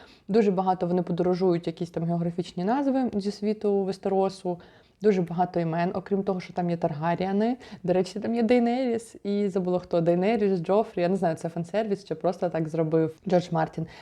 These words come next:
Це не ті Дейнеріс і Джофрі, яких ми знаємо, а це, типу, одні, одні з дітей, одні з тисячі дітей Таргарієнів були. Багато імен не тільки Таргарієнів, але й персонажів, які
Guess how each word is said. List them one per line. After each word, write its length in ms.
Це 140
не 140
ті 180
Дейнеріс 480
і 40
Джофрі, 240
яких 260
ми 80
знаємо, 500
а 100
це, 520
типу, 180
одні, 340
одні 280
з 20
дітей, 460
одні 220
з 80
тисячі 360
дітей 260
Таргарієнів 760
були. 260
Багато 260
імен 240
не 80
тільки 280
Таргарієнів, 680
але 200
й 40
персонажів, 600
які 460